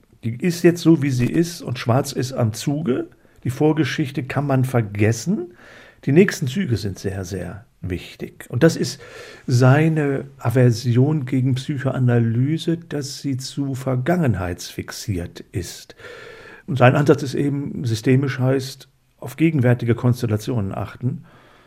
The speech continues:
und gucken, was die nächsten Züge bringen und bewirken könnten.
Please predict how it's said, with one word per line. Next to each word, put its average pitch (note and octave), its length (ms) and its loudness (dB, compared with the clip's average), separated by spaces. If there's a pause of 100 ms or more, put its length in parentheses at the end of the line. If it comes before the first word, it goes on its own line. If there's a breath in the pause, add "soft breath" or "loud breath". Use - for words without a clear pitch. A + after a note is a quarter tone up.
(120 soft breath)
und A#2+ 380 0
gucken, D3 460 0
was B2+ 200 -2
die C#3 220 -2
nächsten C3 420 -2
Züge A#2+ 560 -2
bringen A#2 380 4
und A#2+ 140 -4
bewirken G#2+ 400 -4
könnten. - 480 -14